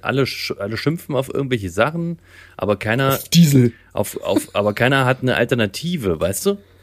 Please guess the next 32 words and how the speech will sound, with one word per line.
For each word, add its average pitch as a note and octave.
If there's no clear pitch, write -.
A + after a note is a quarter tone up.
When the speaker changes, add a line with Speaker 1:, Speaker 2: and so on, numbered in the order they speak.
Speaker 1:
Und A2+
dann, D3+
äh, C#3+
Speaker 2:
Ja. -
Speaker 1:
und A#2+
dann C3
kommen D3
die, D#3+
aber F#2+
die -
Industrie A#2+
ist, A2
ist -
ja A#2
klar, A#2+
dass -
die G2
irgendwas E2+
dagegen F2
hat, F2+
ne? G#2+
Das G2
ist G2
ein F#2+
gutes G#2+
Produkt, B2
das G2
verkauft -
sich G2+
prima. C3
Speaker 2:
Mhm. B2+
Speaker 1:
Und G#2+